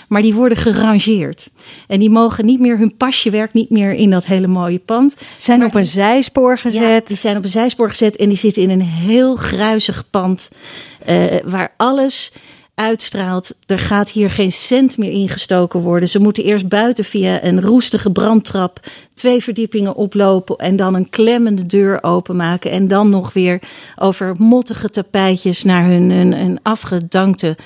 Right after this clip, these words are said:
Speaker 1: kantoortjes toe. En ze krijgen af en toe een opdracht, ja, die eigenlijk alleen maar kan mislukken. En dan kunnen ze weer de schuld krijgen van, het zijn de slow horses weer. En,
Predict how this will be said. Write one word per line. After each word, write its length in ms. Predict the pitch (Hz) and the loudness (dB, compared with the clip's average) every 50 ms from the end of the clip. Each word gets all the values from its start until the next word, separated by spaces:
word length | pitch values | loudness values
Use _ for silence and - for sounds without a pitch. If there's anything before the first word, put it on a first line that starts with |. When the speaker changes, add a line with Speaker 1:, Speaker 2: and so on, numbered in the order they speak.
| - - - _ | -20 -20 -20 _
Speaker 1:
kantoortjes 680 | - 175 175 175 - 233 247 262 262 247 - 220 - - | -4 -2 -2 -2 0 2 2 2 2 2 0 -2 -2 -2
toe. 300 | - 202 185 202 214 208 - - - - - _ | -2 -2 -2 0 -2 -4 -8 -20 -20 -20 -20 _
En 140 | - 202 202 | -2 -2 -2
ze 100 | - 214 | -2 -2
krijgen 380 | - - 185 185 180 190 - - | -4 -2 -2 -2 -2 -4 -8 -6
af 240 | - 196 240 - - | -6 -6 -4 -2 -4
en 120 | 226 214 | -4 -4
toe 340 | - - 233 233 240 240 - - _ | -2 -2 -2 0 0 -2 -4 -6 _
een 160 | 175 175 170 - | -2 -2 0 2
opdracht, 600 | 185 214 214 - 190 185 185 175 - - - - _ _ _ | 0 0 0 0 0 0 0 0 -2 -8 -12 -16 _ _ _
ja, 320 | - 170 185 175 170 - - | -4 -2 0 0 -2 -4 -8
die 220 | - - 190 185 - | -4 -2 -2 -2 -2
eigenlijk 500 | - 165 175 175 - - 175 170 160 - | -2 -6 -6 -6 -6 -6 -6 -8 -6 -6
alleen 240 | 147 170 175 170 170 | -4 -2 -2 -2 -2
maar 120 | 170 160 | -2 -4
kan 200 | - - 156 160 | -4 -2 -2 0
mislukken. 480 | 160 156 - - 165 180 185 180 185 - | 0 -2 0 2 2 2 2 0 -2 -2
En 100 | 165 160 | -2 -4
dan 120 | 160 147 | -4 -2
kunnen 220 | - 180 170 175 165 | -2 0 0 0 0
ze 140 | - 165 | 0 0
weer 180 | 147 156 147 151 | 0 0 0 0
de 60 | 160 | -2
schuld 340 | 139 - - 160 147 143 - | -4 -2 -2 -2 -2 -2 -4
krijgen 320 | - 156 131 143 - - | -6 -6 -6 -6 -8 -12
van, 300 | - - - 147 147 - - - - - - _ _ | -10 -6 -2 0 0 -2 -2 -10 -20 -20 -20 _ _
het 100 | _ - | _ -2
zijn 200 | - 190 175 180 | 0 0 0 0
de 60 | 160 | 0
slow 360 | - - - 175 165 165 160 | -2 -2 0 0 2 2 0
horses 460 | 156 156 156 151 147 - - 139 - - | 0 -2 -2 -4 -4 -6 -8 -10 -8 -8
weer. 320 | - 120 - - - - _ _ _ _ - - - - - - - - - - - _ | -10 -10 -12 -14 -20 -20 _ _ _ _ -20 -20 -20 -18 -18 -18 -18 -18 -20 -20 -20 _
En, 440 | _ 214 226 220 220 226 220 220 - | _ -2 -2 0 0 0 -2 -2 -4